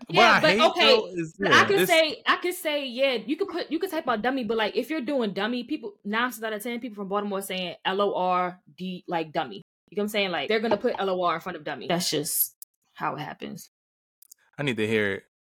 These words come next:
Speaker 2: I need, I need to hear it out in, you know, out in the mix. I need to
Speaker 1: Go
Speaker 2: hear it.
Speaker 1: across the street, see if your neighbor say something.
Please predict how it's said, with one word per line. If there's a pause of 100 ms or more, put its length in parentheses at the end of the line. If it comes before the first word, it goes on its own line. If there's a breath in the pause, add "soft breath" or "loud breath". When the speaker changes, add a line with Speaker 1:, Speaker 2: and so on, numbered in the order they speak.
(120)
Speaker 2:
I
need,
I
need
to
hear
it
out
in,
you
know,
out
in
the
mix.
I
need
to
Speaker 1:
Go
Speaker 2:
hear
it.
Speaker 1:
across
the
street,
see
if
your
neighbor (180)
say
something.